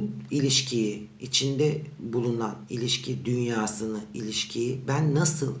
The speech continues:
iyileştirebilirim? Bunu iyileştirmem için ne öğrenmem gerekiyor? Ne yapmam gerekiyor? Bu yaşadığım durumun sebebi neydi? Benim buradan ne çıkartmam gerekiyor?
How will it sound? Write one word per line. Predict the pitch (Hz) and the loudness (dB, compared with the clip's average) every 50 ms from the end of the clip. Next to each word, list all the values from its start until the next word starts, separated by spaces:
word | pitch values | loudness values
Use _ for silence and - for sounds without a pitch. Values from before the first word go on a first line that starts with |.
| - - - | -10 -10 -4
iyileştirebilirim? | 131 131 131 113 127 131 131 - - - 113 120 120 107 107 107 110 104 - - - - - - _ _ _ _ _ _ _ _ _ _ _ _ _ _ _ _ _ _ _ _ _ _ _ _ _ - - _ _ _ _ - | 0 2 4 4 4 4 2 2 0 -2 0 0 0 0 2 0 0 -2 -4 -10 -12 -18 -20 -20 _ _ _ _ _ _ _ _ _ _ _ _ _ _ _ _ _ _ _ _ _ _ _ _ _ -20 -20 _ _ _ _ 4
Bunu | 147 180 208 | 8 10 12
iyileştirmem | 220 196 180 156 170 156 - - 175 170 185 175 151 | 12 12 10 8 4 2 2 0 0 0 2 2 2
için | 143 - - 151 151 151 | 2 0 2 4 6 8
ne | - 196 202 | 8 8 8
öğrenmem | 196 180 160 143 135 120 110 107 101 101 98 - - | 8 8 6 6 4 4 2 0 -2 -2 -4 -6 -6
gerekiyor? | - - - - - - - - - 67 - - - - - | -8 -10 -10 -12 -14 -14 -12 -12 -10 -10 -10 -12 -14 -12 -4
Ne | - 139 151 156 190 202 | 0 4 6 8 10 10
yapmam | 190 156 131 131 131 - 113 107 104 104 | 8 8 4 0 -2 -4 -4 -4 -4 -6
gerekiyor? | 98 101 - - - - - - - - - - - _ _ _ _ _ _ _ _ _ _ _ _ _ _ _ _ _ _ _ _ _ _ _ | -6 -8 -8 -10 -10 -12 -12 -14 -14 -14 -16 -18 -20 _ _ _ _ _ _ _ _ _ _ _ _ _ _ _ _ _ _ _ _ _ _ _
Bu | - 127 135 190 226 | -6 2 6 8 8
yaşadığım | 202 190 175 - - 180 160 135 135 151 156 170 175 139 120 | 8 8 8 6 4 2 2 4 4 6 6 6 4 4 4
durumun | 139 139 117 131 131 147 160 143 | 2 4 4 4 4 4 2 0
sebebi | - - - 156 147 - 151 139 - 160 147 143 135 | 0 -2 0 0 2 2 2 2 2 2 2 2 4
neydi? | 143 151 156 151 - - - - - - - - - - _ _ _ _ - | 4 6 6 4 4 2 -2 -6 -10 -12 -18 -20 -20 -20 _ _ _ _ 0
Benim | 165 170 175 190 175 - | 2 4 4 4 4 4
buradan | 123 135 147 - 165 156 156 151 - - - | 2 0 2 2 2 2 2 0 -2 -2 2
ne | 123 139 - - | 4 4 4 4
çıkartmam | - - - - 131 120 - - - 104 107 107 104 104 | 4 2 2 2 -2 -2 -2 -4 -4 -4 -2 -2 -4 -4
gerekiyor? | 104 110 101 98 - - - 98 98 104 | -4 -4 -6 -6 -8 -10 -10 -10 -10 -10